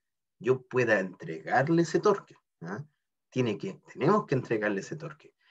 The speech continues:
¿ya? No puedo estar pensando que le voy a entregar un torque de dos mil ochocientos newton metro, porque ese perno no está diseñado ¿ah? para soportar a esas condiciones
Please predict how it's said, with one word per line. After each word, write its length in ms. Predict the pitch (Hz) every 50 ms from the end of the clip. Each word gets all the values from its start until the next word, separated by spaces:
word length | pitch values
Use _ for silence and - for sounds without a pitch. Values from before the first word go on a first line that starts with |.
| _ _ _ _
¿ya? 220 | - 180 92 95 - - - _ _ -
No 240 | 104 110 131 151
puedo 220 | - - 120 123 127
estar 240 | 127 - - - -
pensando 380 | 107 104 - 131 127 120 117
que 100 | 104 107
le 80 | 104 101
voy 120 | 104 110
a 40 | 107
entregar 420 | 107 101 104 101 98 101 104 104
un 160 | 107 104 101 -
torque 320 | - 107 - - - 113
de 120 | 107 101
dos 140 | 98 95 92
mil 320 | 98 92 98 104 107 107 104
ochocientos 920 | 104 101 - 101 95 - - - 139 139 131 117 117 117 - 156 160 160 - _ _ _ _ _ _ _ _ _ _ _
newton 460 | 110 110 120 127 131 131 127 127 131
metro, 520 | 139 143 123 110 98 - 110 127 139 151 - _ _ _ _ _ _ _ _ _ _ _ _ _ _ _ _ _ _ _ _ _ _ _ _ _ -
porque 360 | - 120 - - - - 139
ese 200 | 139 - 151 143
perno 440 | - - 147 156 156 160 156 156 156
no 120 | 151 143
está 320 | 135 - - _ - 185
diseñado 920 | 202 196 165 - - 139 131 131 131 135 135 135 139 135 131 135 135 139 147 _ _ _ _ _ _ -
¿ah? 160 | - 120 117 -
para 220 | - 117 113 110
soportar 760 | 107 - - 104 104 110 107 95 - - _ - 120 123 - -
a 100 | - -
esas 240 | - 139 - 147 -
condiciones 760 | - 135 135 135 123 131 131 - - 143 147 156 165 175 165